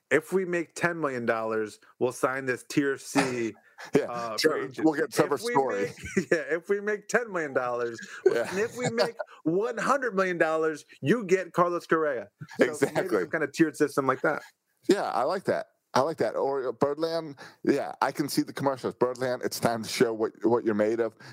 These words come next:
Speaker 2: Time to show what type of team you want here in the town."
Speaker 1: Yeah.
Speaker 2: If you
Speaker 1: I mean,
Speaker 2: wanna
Speaker 1: I
Speaker 2: get this guy, it's a telethon.
Speaker 1: I mean, seriously, let's say, Josh,
Speaker 2: A T V
Speaker 1: the Orioles
Speaker 2: event on, on Masson, three nights. It'd be like that, uh, what's the Jerry telethon that's on, like,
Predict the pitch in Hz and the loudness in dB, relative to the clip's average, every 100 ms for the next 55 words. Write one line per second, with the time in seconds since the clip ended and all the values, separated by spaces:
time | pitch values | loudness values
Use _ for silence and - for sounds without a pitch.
0 | - 127 127 120 123 117 110 120 123 117 | -4 -2 -2 -2 -2 0 -2 2 0 0
1 | 107 117 110 107 104 101 98 101 98 87 | 0 2 2 2 0 0 0 0 0 -2
2 | - 85 60 - _ _ _ _ _ - | 0 0 -4 -8 _ _ _ _ _ -2
3 | 143 - - - - 147 131 110 113 151 | -2 -2 -4 -2 0 0 0 -2 0 0
4 | - - 110 98 98 - _ - - - | 0 0 0 -2 -4 -8 _ -20 -20 -4
5 | - 143 175 214 151 117 95 73 - _ | 0 0 2 0 0 0 0 0 -10 _
6 | _ _ _ _ - 127 139 - 151 117 | _ _ _ _ -6 -4 -2 -2 -2 -4
7 | 107 - 123 160 - 147 120 110 101 98 | -10 -2 0 0 0 2 2 0 -4 -6
8 | _ - 107 - 147 131 143 131 139 131 | _ 0 4 2 2 0 0 0 -2 -2
9 | 127 _ - 135 127 127 - 151 135 113 | -4 _ 0 0 0 -2 0 -2 -2 -6
10 | - _ - - _ - 120 143 131 131 | -12 _ -8 -8 _ 0 2 4 2 0
11 | 135 - - 113 110 127 120 113 120 113 | -4 -2 2 2 2 0 0 2 2 2
12 | 107 95 92 - - - - - - - | 2 0 -4 -14 -20 -20 -20 -20 -2 2
13 | 123 - 120 117 - 123 117 120 117 127 | 2 4 2 2 0 0 2 -2 -2 0
14 | 117 113 - 117 117 117 104 - 110 104 | 0 -2 -2 0 0 -4 0 0 2 0
15 | 104 - | -2 -4